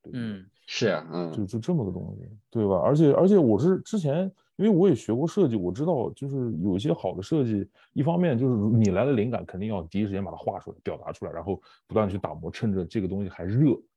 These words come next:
Speaker 2: 嗯。
Speaker 1: 对吧？趁热打铁，有一个这个过程。但，但是你同时也要去，去接触你的社会，然后通过你的社会生活，跟别人的交流来去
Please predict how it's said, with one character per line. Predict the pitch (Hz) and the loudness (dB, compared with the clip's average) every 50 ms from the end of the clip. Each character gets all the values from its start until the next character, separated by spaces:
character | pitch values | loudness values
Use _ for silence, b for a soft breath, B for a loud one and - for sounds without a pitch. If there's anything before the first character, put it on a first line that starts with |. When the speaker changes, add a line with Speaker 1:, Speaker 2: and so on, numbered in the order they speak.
| _ - | _ -8
Speaker 2:
嗯。 | 127 117 104 | -6 -6 -4
Speaker 1:
对 | 98 92 | -2 -4
吧？ | 87 - | -4 -4
趁 | - - 120 | -4 -2 -2
热 | 104 98 | 0 0
打 | - 85 87 | -2 -4 -8
铁， | 87 92 87 87 | -6 -4 -4 -4
有 | 87 71 80 | -4 -4 -4
一 | 90 | -2
个 | 98 | -2
这 | 110 156 | 0 0
个 | 151 110 | 2 4
过 | 123 113 | 4 2
程。 | 95 95 87 92 - | 2 0 -4 -2 0
但， | 151 151 147 - - - - | 0 0 0 -4 -6 0 2
但 | 233 226 170 147 | 4 4 4 4
是 | - - 226 202 117 - - _ _ _ _ _ - | 0 -2 -2 -2 -2 -2 -6 _ _ _ _ _ -6
你 | 98 101 95 | -2 -2 -2
同 | 90 - 123 165 175 | 0 0 0 0 2
时 | 151 160 180 | 4 4 6
也 | 143 | 6
要 | 95 92 98 117 | 4 4 2 0
去， | 113 - 151 135 123 104 - _ _ _ - | -2 -2 -2 -2 -2 -2 -4 _ _ _ -20
去 | _ - - 117 | _ -6 -4 -4
接 | - - 165 165 | 2 4 4 4
触 | 160 175 160 | 6 4 2
你 | 117 82 | 2 0
的 | 76 95 | -2 -4
社 | - - 170 131 | -2 0 0 2
会， | 110 170 175 143 98 | 2 2 0 0 0
然 | - - - | -2 -4 -4
后 | - 120 113 95 _ _ | -4 -4 -4 -4 _ _
通 | - - 160 160 | -8 -4 -2 0
过 | 160 156 117 | 2 2 0
你 | 87 | 0
的 | 87 104 | -2 -2
社 | 107 - 143 | -2 -2 0
会 | 139 123 | 0 0
生 | 98 - 147 160 147 | 0 0 -2 -2 0
活， | 117 98 87 90 113 - b b b b b | 0 0 0 0 -4 -6 b b b b b
跟 | - 131 | -6 -2
别 | 110 110 | 0 0
人 | 117 139 | 0 0
的 | 139 | 0
交 | 131 - 151 156 156 | -2 0 2 2 2
流 | 139 101 92 82 - - | 2 2 0 -2 -4 -4
来 | 85 90 98 | -4 -4 -4
去 | - - 131 117 104 98 90 76 | -4 -2 0 0 2 0 0 -4